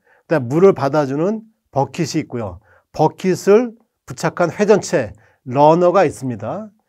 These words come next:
그다음에 이 버킷과 노즐의 방향을 바꿔주는 디플렉터, 그다음에 수차를 빨리 정지시켜주는 제트 브레이커, 이렇게, 예, 내용이, 예, 구성되어 있다. 이렇게 보시면,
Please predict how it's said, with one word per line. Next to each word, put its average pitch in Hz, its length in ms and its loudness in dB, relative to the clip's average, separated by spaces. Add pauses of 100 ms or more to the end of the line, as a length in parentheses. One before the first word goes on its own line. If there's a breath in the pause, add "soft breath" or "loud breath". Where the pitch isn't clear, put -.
(140)
그다음에 151 500 0 (340)
이 147 80 -6
버킷과 175 800 2
노즐의 156 400 0
방향을 151 600 -2 (120)
바꿔주는 135 480 -4
디플렉터, 180 720 0 (100)
그다음에 131 440 -6 (280 soft breath)
수차를 202 480 0
빨리 208 260 2
정지시켜주는 147 800 -4 (420)
제트 170 280 0
브레이커, 120 440 -4
이렇게, 151 460 -2 (420)
예, 104 240 -12 (100)
내용이, 135 360 -4
예, 143 420 -6
구성되어 139 460 -2
있다. 117 280 0
이렇게 131 200 -8
보시면, 151 420 -6